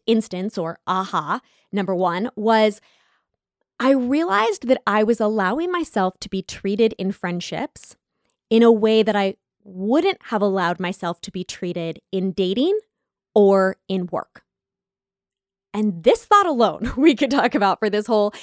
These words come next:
whole topic. I wonder if there is a way for those who, for example, I think for a lot of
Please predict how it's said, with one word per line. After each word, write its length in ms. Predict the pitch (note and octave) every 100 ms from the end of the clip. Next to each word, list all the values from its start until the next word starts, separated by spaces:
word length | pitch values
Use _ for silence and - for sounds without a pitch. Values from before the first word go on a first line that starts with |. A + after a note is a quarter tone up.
| - - -
whole 320 | - A3+ A#3+ A#3
topic. 320 | A3 G#3+ F#3+
I 100 | A3
wonder 440 | A3 G3+ A#3+ C4 C#4+
if 200 | B3+ -
there 160 | A3+
is 100 | G#3+
a 100 | G3+
way 520 | F#3+ G3+ G3+ E3 F3 -
for 100 | G3+
those 280 | A3 A3+
who, 260 | A#3 A3 G3
for 120 | - F#3
example, 340 | F#3+ G#3 F3+
I 80 | -
think 160 | A3+
for 120 | - E3+
a 40 |
lot 260 | D#3+ G3 B3
of 200 | F3+